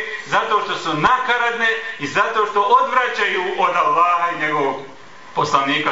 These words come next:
sallallahu alejhi ve sellem. To su partije koje se bore protiv tevhida.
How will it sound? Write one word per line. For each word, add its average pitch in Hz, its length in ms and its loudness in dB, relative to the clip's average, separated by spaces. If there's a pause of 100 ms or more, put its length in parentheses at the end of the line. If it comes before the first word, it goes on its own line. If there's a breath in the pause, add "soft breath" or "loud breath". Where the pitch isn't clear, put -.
sallallahu 135 560 2
alejhi - 280 -8
ve - 60 -16
sellem. - 140 -16 (880)
To 494 320 2
su - 200 2
partije 240 560 0
koje 220 220 2
se 196 260 -4
bore 254 400 2
protiv 196 380 -2
tevhida. 190 720 0